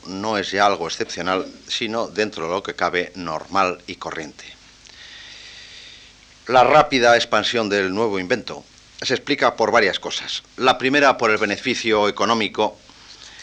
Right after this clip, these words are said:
que tal actividad reporta a los talleres y, en consecuencia, a los autores, aunque siempre menos a los autores que a los impresores, naturalmente. Otra, que permite la difusión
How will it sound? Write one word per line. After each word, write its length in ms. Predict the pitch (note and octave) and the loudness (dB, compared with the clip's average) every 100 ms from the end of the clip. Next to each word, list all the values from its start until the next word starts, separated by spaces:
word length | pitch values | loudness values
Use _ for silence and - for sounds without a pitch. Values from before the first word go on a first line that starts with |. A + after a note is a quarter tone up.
| - | -4
que 140 | - A2 | 0 2
tal 160 | C3+ | 4
actividad 580 | A#2+ - A#2+ G2 A2 G2 | 4 0 -2 4 4 4
reporta 500 | F#2+ - A2 - G#2+ | -2 -2 -2 0 0
a 140 | - G2 | 2 0
los 180 | F2 | -2
talleres 520 | - E2+ A2 E2+ - - | -4 0 0 0 -6 -4
y, 120 | A#2+ | -4
en 100 | G#2+ | -4
consecuencia, 580 | A#2+ F#2+ D#2+ F#2 - G2 | -4 -6 -6 -8 -4 -2
a 160 | - | 0
los 160 | F#2+ G#2+ | -2 -2
autores, 480 | E2+ - F2+ - - | -4 -4 -4 -6 -10
aunque 240 | F#2 - - | -10 -10 -10
siempre 340 | G2 F2 E2+ | -10 -8 -6
menos 320 | F#2 F#2 D#2+ | -6 -6 -8
a 40 | E2 | -6
los 120 | G2+ | -4
autores 440 | D#2 - D#2+ D#2+ | -4 -4 -4 -6
que 120 | - | -6
a 40 | E2 | -8
los 120 | C#2+ | -8
impresores, 540 | E2+ E2 D#2+ D#2 C#2 | -10 -10 -8 -10 -10
naturalmente. 600 | - - C#3+ D3 C#3 - - - - - - - - - | -16 -12 -10 -10 -12 -18 -20 -20 -20 -20 -18 -18 -14 0
Otra, 440 | C#3 B2+ B2+ - - - | 0 4 2 2 -8 -2
que 160 | A#2+ | -2
permite 680 | - G2 F2 G#2+ - A2 A2 F#2 | 0 -2 -2 -6 0 2 2 -2
la 180 | F2 | -6
difusión 560 | E2 - - G#2+ E2 C#2 | -4 -6 -6 -6 -6 -8